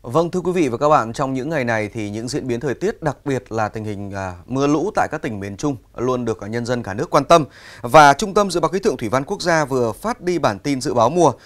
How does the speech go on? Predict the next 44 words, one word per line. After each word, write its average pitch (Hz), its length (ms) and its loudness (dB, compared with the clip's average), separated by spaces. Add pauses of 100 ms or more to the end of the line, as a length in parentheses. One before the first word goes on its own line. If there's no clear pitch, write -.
(180)
trong 202 220 -2
đó 151 320 6
đề 180 180 2
cập - 400 -2
đến 131 400 -2
các 233 120 -2
loại 147 140 2
hình 120 100 -6
thời 110 120 -6
tiết 202 220 -8
cực 175 160 -6
đoan 147 240 2
có 147 80 -8
thể 156 100 -4
tác 190 200 -8
động 190 200 0
đến 110 140 -4
nước 180 180 -6
ta 160 180 2 (220)
từ 113 120 -4
nay 113 200 -4
đến 110 220 -6
cuối 127 240 -2
năm. 175 200 4 (500)
Tháng 160 180 4
cuối 175 140 2
năm 190 200 2
thì 151 80 -8
các - 200 -6
tỉnh 123 200 0
Trung 196 260 -4
Bộ 117 300 2
và 113 160 0
Nam 151 240 -2
Bộ 156 120 2
có 156 140 -4
thể 143 80 -6
hứng 113 280 -4
chịu 117 340 -4
thêm 147 280 -4
một, 117 200 -2
hai 139 220 -6
cơn 135 240 -4
bão. 151 320 4